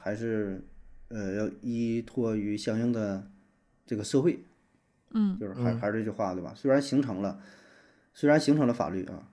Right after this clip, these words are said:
Speaker 1: 但特殊情况下有可能会违背法律啊。他们四个人就形成了一个新的法律啊。当然哈，
Speaker 3: 对。
Speaker 1: 当然这四个人的情况就是那个小帕克人家没同意，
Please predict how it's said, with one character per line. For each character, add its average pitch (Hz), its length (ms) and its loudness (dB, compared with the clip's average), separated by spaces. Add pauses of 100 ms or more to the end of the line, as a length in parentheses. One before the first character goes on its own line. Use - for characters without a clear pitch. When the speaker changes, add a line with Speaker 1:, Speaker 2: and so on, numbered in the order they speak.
(140)
Speaker 1:
但 120 160 -2
特 143 140 -2
殊 123 140 2
情 113 140 -4
况 113 220 0
下 98 300 -4 (220)
有 113 200 -2
可 135 140 -4
能 95 140 -2
会 101 180 -2 (140)
违 90 160 -6
背 107 180 -2
法 - 200 -8
律 87 140 -12
啊。 - 220 -14
他 143 140 2
们 143 320 4 (100)
四 - 220 2
个 123 80 6
人 110 120 4
就 117 60 2
形 120 220 -2
成 120 80 -2
了 110 80 -2
一 110 60 0
个 120 60 2
新 120 200 -4
的 120 80 0
法 - 160 -8
律 87 160 -14 (100)
啊。 - 100 -20 (460)
当 175 120 8
然 165 200 10
哈， 156 100 8
Speaker 3:
对。 110 100 -2 (520)
Speaker 1:
当 196 180 12
然 170 160 10
这 214 120 8
四 - 260 4
个 196 100 12
人 127 160 8
的 185 80 6
情 135 160 2
况 151 140 4
就 156 80 2
是 175 80 4
那 208 100 4
个 196 80 6
小 107 160 4
帕 208 280 6
克 151 100 6
人 123 180 4
家 214 140 6
没 262 220 8
同 - 300 0
意， 220 300 2